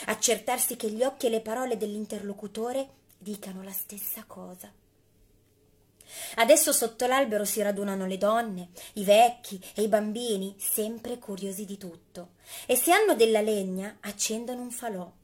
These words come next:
Se hanno un po' di acqua e menta, preparano una tisana densa e forte. Comincia l'ora più bella, l'ora che preferisco, quella in cui si raccontano gli avvenimenti della giornata,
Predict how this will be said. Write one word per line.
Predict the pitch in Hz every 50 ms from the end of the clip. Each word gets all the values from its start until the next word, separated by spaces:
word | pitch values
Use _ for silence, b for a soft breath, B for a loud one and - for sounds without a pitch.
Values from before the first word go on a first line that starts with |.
| _ _ B B B B B
Se | - - - 277
hanno | 262 262 262 254
un | 240 226
po' | - 240 226
di | 202 233
acqua | 233 247 - - 254 220
e |
menta, | 220 214 208 196 196 190 185 - 196 214 - - _
preparano | - 185 - - 226 226 226 233 226 214
una | 202 202 202
tisana | 196 - - - 214 202 202 196
densa | 190 214 214 226 226 220 - - 233 220 - _ _
e | 202
forte. | 196 - - - 190 175 175 175 180 - _ - 202 - - B B B B B B B B
Comincia | - - 294 285 302 311 294 - 277 269
l'ora | 254 247 233 226
più | 226 220 196
bella, | 190 190 190 190 190 190 185 190 196 190 - _ _
l'ora | - 214 220 226 240 240 240
che | - 220
preferisco, | - 208 202 - - 202 185 185 175 175 - - - - 190 - _ _ B B B B B B
quella | B 320 330 330 311
in | 285 277 -
cui | - 269 254
si | - - 262
raccontano | 247 240 233 - - 262 254 247 247 247 226 226
gli | 220 226
avvenimenti | 226 202 226 240 226 226 226 233 233 233 220 240 214
della | 214 208 208 214 202
giornata, | 196 202 202 190 202 214 220 226 214 202 208 196 185